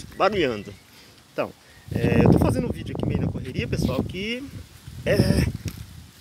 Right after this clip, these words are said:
daqui a pouco eu tenho que acabar de embalar umas plantas que eu tenho ali pra enviar hoje, de umas clientes,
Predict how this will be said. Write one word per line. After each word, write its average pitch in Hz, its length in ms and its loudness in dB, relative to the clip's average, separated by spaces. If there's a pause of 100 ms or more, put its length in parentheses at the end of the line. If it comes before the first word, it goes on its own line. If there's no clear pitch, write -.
(360)
daqui - 260 6
a 185 60 4
pouco - 220 -2
eu - 80 -2
tenho 165 180 -8
que 143 280 -6 (400)
acabar 147 400 0
de 156 100 -8
embalar 135 320 -2
umas 139 240 -4
plantas 143 460 -6
que - 100 -8
eu 127 40 -6
tenho 135 200 -6
ali 127 80 -4
pra 131 160 -8
enviar 127 400 -4
hoje, 175 380 -2 (1500)
de 226 100 -18
umas 117 180 -12
clientes, 139 640 0